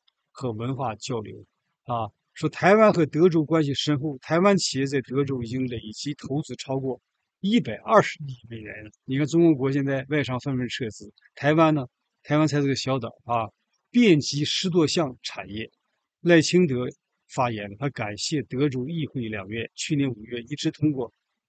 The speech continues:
友台决议案，重申德州与台湾坚定的伙伴关系啊。啊，你看，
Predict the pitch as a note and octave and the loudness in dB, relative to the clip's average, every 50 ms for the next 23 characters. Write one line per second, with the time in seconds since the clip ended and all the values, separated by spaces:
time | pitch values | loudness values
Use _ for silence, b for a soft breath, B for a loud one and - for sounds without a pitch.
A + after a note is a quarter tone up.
0 | _ _ B2 D3 C3+ A#2+ A2 G#2+ - - - C3 C#3+ E3+ F#3 - _ _ _ - | _ _ 0 0 0 0 -2 -6 -10 -8 -4 0 0 0 0 -2 _ _ _ -12
1 | - - C#3 C#3 D#3+ E3 B2 A#2+ B2 B2 A#2 - _ _ _ _ _ _ _ - | -8 -2 0 0 0 0 0 -2 -4 -4 -4 -6 _ _ _ _ _ _ _ -20
2 | _ - - - D#3+ G3+ A3+ F#3 E3 F3+ E3+ D3+ - B2 D3 F3+ D#3+ F3 D#3 C3+ | _ -14 -4 2 4 4 6 6 6 4 4 4 2 4 4 4 6 4 2 0
3 | C3 B2 A2 - - B2 B2+ B2 A#2+ A#2 - - - D3+ D3 C#3+ D3+ E3 C#3+ A#2 | -2 -6 -8 -8 -8 -6 -6 -4 -6 -6 -4 0 2 4 4 4 4 2 0 -2
4 | A2 G2+ - _ _ A2 G#2 G2 A#2 A2 G#2 - G#2+ G2+ F#2+ - - A#2+ A2+ - | -4 -8 -10 _ _ -8 -6 -6 -6 -8 -8 -10 -12 -14 -14 -14 -16 -16 -18 -20
5 | _ _ - A#2+ G#2+ A2+ _ _ _ _ _ _ - B3 - B2 A#2 G#2 | _ _ -14 -14 -14 -16 _ _ _ _ _ _ -14 -10 -6 -6 -6 -6